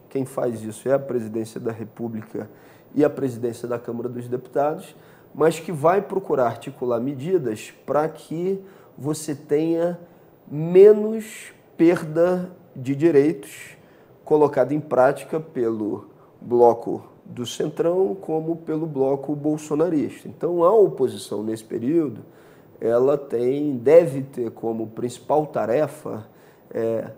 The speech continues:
reduzir danos de uma política que ela não tem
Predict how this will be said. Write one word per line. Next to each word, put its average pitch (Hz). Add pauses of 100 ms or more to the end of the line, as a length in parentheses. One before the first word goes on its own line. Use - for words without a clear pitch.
(140)
reduzir 170
danos 180 (800)
de 139
uma 190
política 180
que 185
ela 170
não 190
tem 185